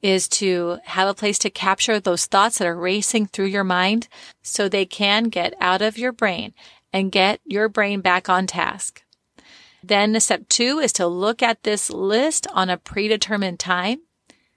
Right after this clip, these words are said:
Step three is to sort the list based on how much time it will take, less than two minutes being done immediately.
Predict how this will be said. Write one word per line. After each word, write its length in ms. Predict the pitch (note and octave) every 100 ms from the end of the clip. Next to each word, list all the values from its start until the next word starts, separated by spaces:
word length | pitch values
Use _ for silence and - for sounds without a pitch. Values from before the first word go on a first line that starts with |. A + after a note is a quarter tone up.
| _ _ -
Step 340 | - G3+ -
three 360 | - G3+ A#3+ -
is 260 | - F3 -
to 140 | F3
sort 420 | - - A3+ B3
the 120 | C4
list 420 | A#3 F#3+ D#3+ - - -
based 300 | G#3 A3+ G3+
on 160 | F3+
how 280 | D#3+ F#3 G#3
much 260 | A#3 B3+ -
time 240 | A#3 A3+
it 60 | A#3
will 140 | A#3
take, 440 | A3+ G3 - - - _ _ _ -
less 220 | F#3+ F#3
than 280 | - F3 E3+
two 200 | - G#3
minutes 400 | G#3 A3 A#3+ -
being 340 | - F#3+ F#3+
done 200 | F#3+ F3+
immediately. 680 | E3+ E3 E3+ - - - B3+